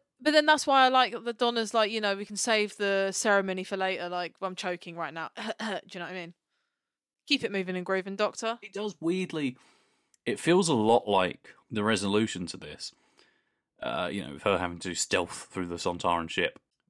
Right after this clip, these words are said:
Speaker 2: Uh, it reminds me a lot of Stolen Earth Journey's End.
Speaker 1: Mm-hmm.
Speaker 2: Right, 'cause that's what she, she's stuck in the tardis, right? That's why she, that's how she saves the day.
Speaker 1: Yeah.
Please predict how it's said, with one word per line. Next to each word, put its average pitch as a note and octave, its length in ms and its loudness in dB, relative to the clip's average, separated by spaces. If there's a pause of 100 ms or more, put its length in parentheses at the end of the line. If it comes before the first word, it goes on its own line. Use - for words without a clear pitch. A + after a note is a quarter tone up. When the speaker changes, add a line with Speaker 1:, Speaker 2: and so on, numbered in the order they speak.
(240)
Speaker 2:
Uh, A2+ 280 -10
it A2+ 840 -8
reminds B2+ 300 4
me A#2 80 4
a A2 60 4
lot A2+ 200 6
of G2 280 0 (960)
Stolen G#2 280 6
Earth F2+ 100 0
Journey's F2 260 0
End. D#2 240 -4 (960)
Speaker 1:
Mm-hmm. G3+ 380 -8 (720)
Speaker 2:
Right, - 160 -10
'cause A2 120 -4
that's B2 160 2
what G#2+ 80 0
she, A#2+ 180 6
she's G2+ 200 0
stuck - 260 -2
in F#2 100 0
the F2+ 80 -4
tardis, F#2+ 380 2
right? F2 160 2
That's F#2+ 200 -4
why F2 180 -2
she, E2+ 320 -10 (640)
that's - 60 -16
how G2 120 0
she F2+ 100 -8
saves D#2+ 240 -2
the - 220 2
day. - 80 -6 (920)
Speaker 1:
Yeah. G#3 920 0